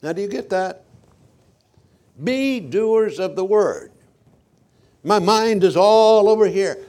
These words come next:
Get your mind back on what is important. The Lord, the Lord, the Lord. Not hearers only, deceiving yourselves.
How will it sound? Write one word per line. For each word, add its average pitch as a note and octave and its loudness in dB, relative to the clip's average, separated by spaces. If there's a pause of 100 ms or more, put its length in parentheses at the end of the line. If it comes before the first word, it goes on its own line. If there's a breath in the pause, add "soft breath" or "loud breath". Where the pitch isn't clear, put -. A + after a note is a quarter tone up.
(160 loud breath)
Get G#3 4 (180)
your C#3+ -6
mind E3 -8
back D#3 -6 (240)
on C#3 -8 (300)
what C#3 -4
is C3 -8
important. A2+ -6 (520)
The A#2+ -8
Lord, F#2+ -16 (460)
the A#2+ -6
Lord, A2 -12 (360 soft breath)
the B2+ -6
Lord. G#2 -12 (1500 soft breath)
Not F#3 0
hearers A#3 -2
only, E3 -2
deceiving F3 -10
yourselves. B2+ -6